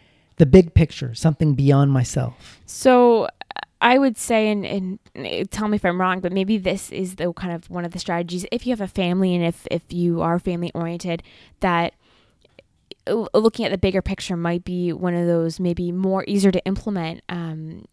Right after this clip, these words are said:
Speaker 2: motivational strategies when you are kind of losing that motivation.
Speaker 1: Well, the bigger picture is kind of twofold. It's, it's the big picture in that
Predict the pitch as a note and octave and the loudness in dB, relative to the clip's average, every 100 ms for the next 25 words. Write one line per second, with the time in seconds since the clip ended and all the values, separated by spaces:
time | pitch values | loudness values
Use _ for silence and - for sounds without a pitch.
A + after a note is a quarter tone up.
0 | - _ F#3 F3+ F3 E3+ - - - G#3 | -20 _ 0 2 2 0 -4 -10 -4 -2
1 | A#3 F#3 E3+ F3 E3+ - F3+ F#3 - E3+ | -2 -2 -4 -4 -4 -4 -4 -6 -6 -8
2 | D#3+ F3 G#3+ A3 G3 D#3+ D3 D#3 - F3 | -8 -6 -4 -2 -2 -4 -8 -8 -6 -8
3 | E3+ - G3 - _ _ _ _ _ _ | -8 -12 -14 -16 _ _ _ _ _ _
4 | _ _ _ _ _ _ _ _ _ _ | _ _ _ _ _ _ _ _ _ _
5 | _ _ - G3+ G3 D4 C#4+ - F3+ D#3 | _ _ 2 4 6 4 4 2 2 0
6 | C#3 - E3+ D#3 - D3+ D3+ C3+ C#3 - | -2 0 0 0 -4 0 0 0 -4 -10
7 | _ _ _ _ - E3+ - - - E3+ | _ _ _ _ 0 0 0 -10 -2 0
8 | D3+ G#3 G3 - G3+ - D3+ D#3 E3 _ | 6 6 6 4 4 -2 0 0 -2 _
9 | E3 D#3+ D3+ D3+ D3+ | 2 4 2 0 -4